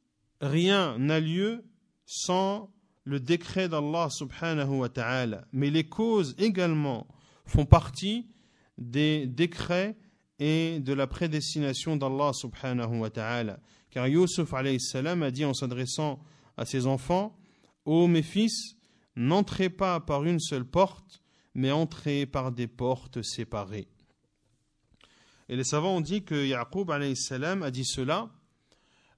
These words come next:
euh, pour que ses enfants et ses fils ne soient pas touchés par le mauvais œil,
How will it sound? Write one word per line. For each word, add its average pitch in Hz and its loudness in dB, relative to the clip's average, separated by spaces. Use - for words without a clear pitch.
euh, 123 -2
pour - 4
que 226 4
ses 143 -4
enfants 180 -4
et 165 -4
ses 147 -8
fils 202 -8
ne 139 2
soient 139 4
pas 208 4
touchés 196 -2
par 160 0
le 143 2
mauvais 135 0
œil, 107 -4